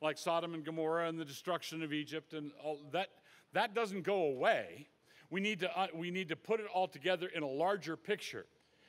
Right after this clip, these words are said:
It doesn't, one thing doesn't displace the other. So we need to learn how to pray like the,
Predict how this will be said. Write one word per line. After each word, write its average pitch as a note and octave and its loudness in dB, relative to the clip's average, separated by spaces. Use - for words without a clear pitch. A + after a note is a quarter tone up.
It D#3 -2
doesn't, G#3 2
one F#3+ 2
thing G3+ -2
doesn't E3+ 0
displace F3 -2
the E3+ 2
other. E3 4
So G3 2
we G#3 2
need C4 0
to F#3 2
learn F#3 2
how D#3+ 2
to E3 -2
pray G#3+ 4
like F3+ 2
the, D3 -8